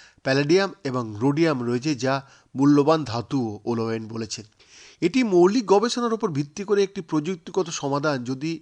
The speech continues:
একটি সমাপ্ত পণ্যের জন্যে যাওয়ার সিদ্ধান্ত নেওয়া হয়, ওলা ওয়েন্ডেন বিশ্বাস করেন যে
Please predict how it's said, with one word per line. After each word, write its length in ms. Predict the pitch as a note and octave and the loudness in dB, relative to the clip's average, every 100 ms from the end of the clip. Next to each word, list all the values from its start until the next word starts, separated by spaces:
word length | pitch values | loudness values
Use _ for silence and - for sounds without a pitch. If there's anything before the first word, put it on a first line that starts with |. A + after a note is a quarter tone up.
| - | -10
একটি 300 | C#3 _ F3 | -14 _ -8
সমাপ্ত 500 | - C#3 C#3 C#3+ - C#3+ | -6 -6 -6 -8 -10 -6
পণ্যের 360 | C#3 D3 D3 | -4 -4 -6
জন্যে 400 | B2+ D3 D3 E3+ F3+ - - - - | -6 -6 -4 -6 -8 -18 -20 -20 -2
যাওয়ার 280 | C#3 D3 | 2 2
সিদ্ধান্ত 480 | D#3+ - B2+ D3+ D#3+ | 0 -4 -2 -4 -2
নেওয়া 260 | E3+ D#3+ D#3+ | -2 -2 -2
হয়, 160 | F#3 G#3 - _ _ | -4 -8 -18 _ _
ওলা 320 | C#3 D#3+ D#3+ | 0 4 4
ওয়েন্ডেন 580 | C#3+ B2+ C3 D#3+ F#3 F3+ | 4 0 -2 0 0 -2
বিশ্বাস 440 | B2+ C#3+ - G#3 - | -4 -4 -2 -4 -4
করেন 460 | D3+ B2 B2+ E3+ | -4 -2 -4 -6
যে 240 | B2+ C#3 | -6 -6